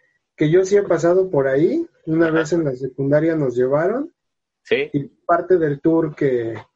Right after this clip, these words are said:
Speaker 1: que, que compraron en, en las chinampas incluía pasar por la isla de las muñecas, güey, y la neta sí se ve bien macabro cómo están las,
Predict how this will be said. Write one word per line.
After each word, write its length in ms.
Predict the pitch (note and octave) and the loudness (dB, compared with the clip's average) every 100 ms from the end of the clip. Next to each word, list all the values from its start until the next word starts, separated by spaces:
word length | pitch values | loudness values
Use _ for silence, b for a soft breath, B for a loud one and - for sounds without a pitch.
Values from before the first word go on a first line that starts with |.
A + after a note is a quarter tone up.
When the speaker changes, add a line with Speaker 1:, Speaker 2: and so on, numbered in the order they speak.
| - | -6
Speaker 1:
que, 300 | C#3+ C3+ B2+ | -2 -2 -4
que 140 | C#3 B2+ | -6 -4
compraron 580 | C3+ C3+ D3+ D#3+ D3 | -4 0 0 0 -2
en, 340 | C3 A#2 A#2 B2 | -2 -4 -6 -6
en 160 | B2+ | -4
las 160 | B2 A#2 | -4 -4
chinampas 580 | - C#3 D3 D3 E3 D#3 | -6 -4 -4 -2 -4 -4
incluía 480 | C3 B2+ C3 C#3+ D3+ | -6 -4 -2 0 0
pasar 340 | D3+ D3+ C#3+ | -2 -2 -4
por 180 | E3+ D3+ | -2 -2
la 120 | B2+ | -2
isla 240 | C3+ D3 D#3 | -2 0 0
de 100 | C3 | 0
las 180 | B2 A#2 | -2 -4
muñecas, 580 | B2 C3+ D3+ D3+ D#3 C#3+ | -4 -4 -4 -4 -4 -2
güey, 260 | C#3+ D3 C3 | -2 -4 -4
y 180 | A2 - _ _ _ _ _ _ _ - | -8 -10 _ _ _ _ _ _ _ -8
la 120 | C3+ | 0
neta 320 | E3 F3 E3+ | 0 2 0
sí 140 | D#3 | 0
se 140 | D#3 D#3 | 0 0
ve 160 | D3+ D3+ | 0 0
bien 380 | D#3 D#3+ E3 | 2 2 0
macabro 580 | E3 D3+ - D3 D3 D#3 G3 G#3 | 0 -2 -2 0 0 2 0 0
cómo 220 | D#3 D#3 | -2 -2
están 300 | D3+ D#3 D#3+ | -4 -2 2
las, 420 | D#3+ D3+ - - | 2 0 -2 -16